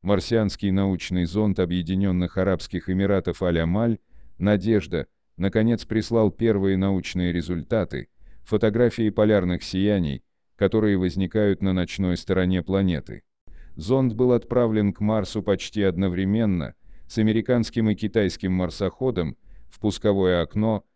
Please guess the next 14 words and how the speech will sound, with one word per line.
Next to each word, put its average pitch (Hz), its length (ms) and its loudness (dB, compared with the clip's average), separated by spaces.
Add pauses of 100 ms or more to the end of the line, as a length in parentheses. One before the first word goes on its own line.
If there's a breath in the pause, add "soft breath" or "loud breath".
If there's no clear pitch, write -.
(140)
в 85 120 -2
июле 120 340 4
две 113 200 2
тысячи 110 400 -4
двадцатого 98 640 0
года, 90 420 -2 (400)
а 90 140 2
в - 60 -4
феврале 107 500 2
две 101 180 0
тысячи 104 400 -4
двадцать 98 500 -2
первого 90 460 0
года 98 420 -2